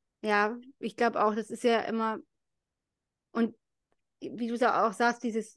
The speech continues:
selbstreflektiert sein, weißt du? Ähm,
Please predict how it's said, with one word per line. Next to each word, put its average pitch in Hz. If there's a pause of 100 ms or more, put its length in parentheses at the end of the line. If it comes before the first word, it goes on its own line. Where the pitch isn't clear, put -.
selbstreflektiert 233
sein, 190
weißt 196
du? 262 (200)
Ähm, 214